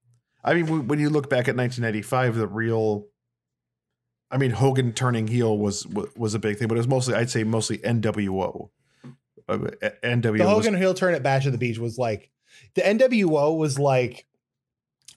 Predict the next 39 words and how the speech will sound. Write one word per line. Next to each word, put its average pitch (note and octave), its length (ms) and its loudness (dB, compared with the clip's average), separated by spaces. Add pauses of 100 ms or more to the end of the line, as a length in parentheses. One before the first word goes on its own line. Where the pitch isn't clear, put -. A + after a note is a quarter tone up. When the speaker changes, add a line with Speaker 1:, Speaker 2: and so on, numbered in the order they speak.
Speaker 2:
that B2+ 480 0
sort C#3 240 0
of A#2+ 140 -4
counter, C3 480 -2 (480)
at F#3 120 2
least, A#3 320 -2 (1160)
okay. A2 260 -4 (1000)
This E3 140 -2
is E3+ 80 -6
where D3+ 140 0
things B2+ 220 -2
get A2 80 -4
interesting. F2+ 520 -12 (440)
I D3+ 80 0
wanted F3 300 2
to F#3 80 0
call C#3 340 0
it, C3+ 80 -2
like, B2+ 220 -2
that B2 260 -2
counterculture A#2 800 -4
moment. F#2 540 -10 (180)
Speaker 1:
Mm-hmm. G#2+ 380 -6 (120)
Speaker 2:
But, D#3+ 140 0
like, C#3+ 260 0
E G3 120 -2
C G3 160 -4
W A#2+ 280 0
is G2+ 140 -10
kind G2+ 160 -8
of F#2 80 -10
that F2 160 -14
counterculture F2+ 540 -14
moment. E2 340 -16 (100)
Speaker 1:
Uh, A#2+ 60 -2
yeah, C3 340 2
Speaker 2:
Uh, A2 160 2 (160)
Speaker 1:
yeah. F#2 360 -6
Speaker 2:
i-, - 80 -6